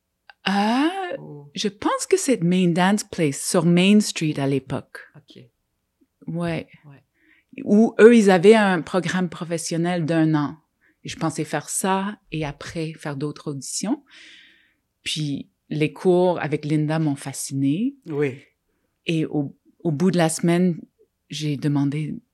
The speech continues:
Speaker 1: de lui parler un peu timidement et j'ai dit, « Ben, je, je réfléchissais à, à venir à l'admi. » Puis Linda m'a dit, « Ben, je pense que je t'imagine avec la cohorte de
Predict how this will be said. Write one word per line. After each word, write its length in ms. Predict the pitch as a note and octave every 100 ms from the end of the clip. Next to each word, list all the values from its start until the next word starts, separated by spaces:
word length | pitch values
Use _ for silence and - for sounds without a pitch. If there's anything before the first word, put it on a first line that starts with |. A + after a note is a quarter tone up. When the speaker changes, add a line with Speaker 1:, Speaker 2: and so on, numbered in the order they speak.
| _ _ -
Speaker 1:
de 80 | D#3
lui 180 | D3
parler 580 | C#3 D3+ C3 C#3 C#3+ F#3+
un 120 | F#3
peu 120 | D#3 -
timidement 680 | - E3 D3+ C#3 C#3+ C3+ E3+
et 100 | F#3
j'ai 160 | D3+ C#3+
dit, « 260 | - C#3
Ben, 220 | D#3 D3 C#3
je, 220 | C#3 C#3 C#3 _ - _ _ - -
je 180 | C#3+ D3+
réfléchissais 1160 | C#3+ - D#3+ - D3 - D#3 - - E3+ E3
à, 220 | D#3+ C3+ C#3 - - _ -
à 100 | D#3
venir 400 | C#3 E3 E3 D#3
à 120 | C#3+
l'admi. » 640 | C#3+ C#3 B2+ C#3+ C#3+ F#3 -
Puis 160 | - D#3+
Linda 360 | C#3+ C#3+ C#3+ D3+
m'a 160 | D3
dit, « 200 | C3 D#3+
Ben, 180 | D#3+ A3 C#5+ B4+
je 120 | - -
pense 280 | A4+ D5+ -
que 220 | A#3 - - - - - -
je 120 | -
t'imagine 460 | - A#3+ B3+ B3 A4 G#4+
avec 220 | A#3 A3
la 100 | G3+
cohorte 500 | F#3 A3 A3 A#3 E3
de 320 | F3+ F#3+ D#3